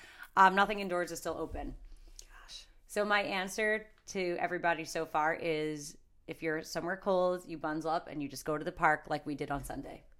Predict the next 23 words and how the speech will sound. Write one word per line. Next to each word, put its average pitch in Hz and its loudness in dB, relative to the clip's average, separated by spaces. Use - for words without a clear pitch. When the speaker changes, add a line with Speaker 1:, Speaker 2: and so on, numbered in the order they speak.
Speaker 2:
It 190 -8
was 165 -8
really 190 -2
cold, 190 -4
but 262 4
the 175 -12
ice 156 -12
cream 147 -16
truck - -16
came. 131 -16
Speaker 1:
The 240 6
ice 233 10
cream 302 6
truck 247 12
<laughs> - -8
randomly 220 4
showed 220 6
up. 202 8
It 208 4
was, 202 4
like, 220 4
from 226 2
heaven. 175 0